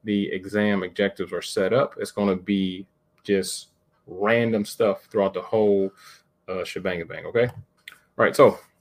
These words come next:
what are two ways a partition can be created? What are two ways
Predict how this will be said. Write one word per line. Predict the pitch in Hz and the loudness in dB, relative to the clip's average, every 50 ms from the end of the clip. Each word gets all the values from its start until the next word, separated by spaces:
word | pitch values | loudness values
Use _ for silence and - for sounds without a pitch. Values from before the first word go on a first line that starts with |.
| _ _ _ _ _ _ _ _ _ - - - | _ _ _ _ _ _ _ _ _ -14 -8 0
what | - 127 147 160 | 6 6 8 8
are | 135 113 | 8 6
two | - - - 202 214 214 | 4 0 0 2 2 4
ways | 196 160 139 127 120 113 117 120 123 - - | 6 8 8 8 8 6 4 0 -4 -6 -8
a | - - | -8 -4
partition | - 131 107 104 - - - 170 160 165 156 143 139 | 2 2 2 2 2 -2 -2 -2 -2 -2 -2 -4 -4
can | 131 - - 120 113 | -4 -4 -4 -2 -2
be | 110 110 104 104 104 | 0 0 -2 -2 -2
created? | - - - 117 110 110 110 101 - 82 - _ _ - | -6 -8 -6 -2 2 2 2 2 0 -2 -10 _ _ -4
What | 107 107 101 | -2 0 0
are | 95 | -2
two | 92 - - - 190 202 208 | -2 -4 -6 0 2 4 4
ways | 185 147 120 110 107 101 101 104 104 - | 4 4 2 4 4 4 2 2 -2 -6